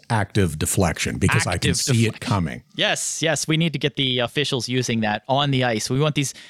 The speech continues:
Speaker 2: these explanations to include, "It was an active deflection by Bertuzzi."
Speaker 1: All right. One other story to get to. Dallas and Columbus also had a goal reviewed. Second period of the game, Blue Jackets forward Cole Sillinger sends the puck towards the net. It was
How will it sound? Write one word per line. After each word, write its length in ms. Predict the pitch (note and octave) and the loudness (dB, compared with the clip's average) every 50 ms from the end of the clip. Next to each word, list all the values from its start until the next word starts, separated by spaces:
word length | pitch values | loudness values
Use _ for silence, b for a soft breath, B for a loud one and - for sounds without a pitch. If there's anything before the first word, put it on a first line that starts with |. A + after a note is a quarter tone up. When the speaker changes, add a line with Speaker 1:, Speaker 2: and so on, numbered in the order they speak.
| B B | B B
Speaker 2:
these 160 | - D3+ C#3 | -2 -2 0
explanations 800 | - - E3 - - - D3+ D3+ C#3+ C#3+ C#3+ C3+ - C#3+ C3+ - | 0 -2 -2 -2 -2 -2 0 0 0 0 0 0 -2 -2 -2 -2
to 140 | - - D3 | -2 -2 -2
include, 420 | C3 - - D3 C#3+ C3+ C3 B B B B B B | -2 0 0 0 2 2 0 B B B B B B
"It 160 | D#3 D3+ - | -4 -2 0
was 180 | D3 D3+ C#3+ C3 | 0 0 0 0
an 140 | C#3 C#3+ - _ - | -2 -4 -4 _ -4
active 400 | F3 F#3 F#3 - - E3 C#3 - | -4 -2 -2 0 0 0 2 2
deflection 640 | D#3 - - C#3 A#2+ A2 - - F#2+ E2 F2+ - - _ _ _ | 0 0 2 0 0 0 0 -2 0 0 -2 -2 -6 _ _ _
by 140 | - A#2 G#2 | -2 0 0
Bertuzzi." 480 | G2+ G2+ F2+ - E2+ C#2+ - - - _ _ _ _ _ _ _ | -2 -2 -4 -6 -8 -10 -12 -14 -18 _ _ _ _ _ _ _
Speaker 1:
All 200 | - G2+ F2 F2 | -2 0 0 0
right. 260 | E2+ D#2+ C#2+ - - | 0 -2 -2 -2 0
One 240 | A2+ B2+ F3 G#3 G#3 - | 2 2 2 2 0 0
other 500 | - D3+ D3 C#3+ C3 B2 B2 A#2+ A2 A#2 - | 0 2 2 2 2 2 2 0 -2 -4 -4
story 420 | - - - - B2 A#2 A2 G2+ F2 | -4 -4 0 2 2 2 2 2 0
to 100 | F2+ F#2+ | 0 0
get 220 | F#2 G2 F#2+ - | 0 0 0 -2
to. 240 | - F2 D#2 C#2+ C#2+ | -2 -2 -2 -2 0
Dallas 500 | - D3+ C#3 D3+ E3 F#3 F#3 D#3+ - - - | 0 0 2 2 2 2 2 0 0 -2 0
and 200 | C#3+ C3+ C3 B2 | 2 2 2 2
Columbus 640 | - B2 A#2+ A#2+ A#2 A#2 G#2+ F#2 F2+ F#2+ A2 - B B B B B B B B B - | 2 2 2 4 4 4 2 2 0 -2 -2 -4 B B B B B B B B B 0
also 320 | D#3+ G3+ G#3+ F#3+ F#3 D3+ | 2 2 2 2 2 2
had 80 | C3 B2+ | 2 2
a 40 | |
goal 220 | A#2 G#2 A#2+ A2+ A2+ | 2 2 2 2 2
reviewed. 480 | G#2 G2+ F#2 F2 F#2+ F2 E2+ F#2 G#2 - _ B B B B B B B - | 2 0 0 0 0 0 0 -2 -4 -6 _ B B B B B B B -10
Second 380 | - - - E3+ F#3 F#3 F#3+ D#3+ | -4 -2 0 2 2 4 4 4
period 220 | D#3+ E3 D#3 D3+ | 4 4 4 4
of 40 | C#3 | 2
the 60 | B2+ | 2
game, 300 | G#2+ A2 A#2 A#2 A#2+ A#2+ | 2 2 2 4 2 2
Blue 180 | G#2 A2+ D3 F3+ | 2 2 2 2
Jackets 400 | D3 D#3 C#3 B2 A#2 - B2 - | 2 2 0 2 0 0 -2 -2
forward 380 | - C#3+ C3 B2 A#2 A#2 A2+ - | -2 0 0 2 2 0 0 0
Cole 260 | - C3+ C#3 D3 D3+ | 2 2 2 2 0
Sillinger 500 | - - D3+ C#3+ C3+ B2+ A2 A2+ A#2 A2+ | 0 0 0 2 2 2 2 2 2 0
sends 300 | - - C3 C#3 C#3+ - | 2 2 0 0 0 0
the 80 | - | -2
puck 260 | B2 G#2 A#2+ B2 - - | -2 0 -2 -2 -2 -4
towards 440 | - B2 A2+ B2 C3+ C3+ C3 - | -2 0 2 4 4 2 2 2
the 100 | - B2+ | 2 2
net. 320 | A#2 A#2 A#2+ B2 B2+ - - - | 4 4 4 2 0 0 -2 0
It 320 | E3 C#3+ C3+ C3 - - | 2 2 2 2 0 0
was 340 | - C3 C#3 C#3 C3+ B2 A2 | 0 2 2 4 2 2 0